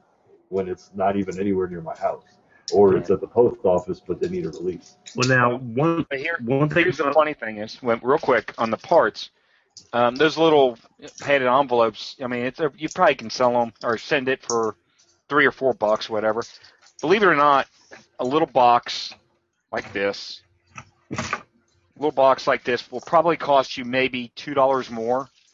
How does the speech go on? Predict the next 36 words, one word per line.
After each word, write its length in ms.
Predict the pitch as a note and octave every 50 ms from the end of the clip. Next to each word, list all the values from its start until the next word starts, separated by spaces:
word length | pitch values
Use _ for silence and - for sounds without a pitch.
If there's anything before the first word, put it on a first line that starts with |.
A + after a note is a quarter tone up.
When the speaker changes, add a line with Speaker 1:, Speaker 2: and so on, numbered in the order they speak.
| _ _ - - - - - - - - - - _ A#2+
Speaker 2:
and 80 | A#2
you 80 | A#2+ A2+
get 180 | B2+ C3 -
you 60 | - A#2+
some, 260 | - - C3+ B2+ A#2 - - - - - - - - - - - - - - - - - - - - - -
just 240 | - C#3+ - - C3+
one 160 | C#3 C#3 D3
little 200 | D3 C#3+ C#3 B2 - - - _ -
bag, 440 | - A2+ A#2+ B2 C3 B2 A2+ G2+ -
stuff 360 | - - - - A#2+ - -
it 80 | B2+ A#2+
in 120 | B2 B2+
there, 280 | C3 C3+ C#3 C#3+ C3 - _ _ _ _ _ _ - _ _ _ _ _ _ -
and 500 | - A2 A2+ A2+ A2+ A#2 A#2 A2+ A2+ G#2 - _ _ _ _ _ _ _ - _ _ _ _ _
there 100 | C3+ B2+
you 60 | B2+ B2
go. 240 | A#2+ A#2+ G#2+ G2 - _ _ _ _ _ _ _ _ _
Now 140 | A#2+ B2+ C3
your 140 | C#3 C#3+ C3+
stuff, 560 | - - D3+ C#3+ C3+ C3+ C3+ - - - _ _
you 80 | - A#2
don't 80 | A#2 A#2+
have 80 | B2+
to 80 | B2+ B2+
worry 140 | C3 C3 A#2+
about 180 | A#2+ B2+ B2
it 180 | A#2+ - - -
getting 180 | - C#3 - A2
spit 340 | - - - - B2+ B2+ B2+
out 160 | B2+ C3 B2
or 60 | B2
anything, 440 | B2 A#2+ A#2+ - - - A#2+ A#2+ A2+ - _ _ _ _ _ _ _ _ _ _ _ _ _ _ - - _ -
and 200 | A#2+ A#2 A#2+ -
you're 160 | - B2+ C3 -
talking 280 | C#3 D3 C#3 C#3+ C3+
about 240 | B2 A2 A2 A#2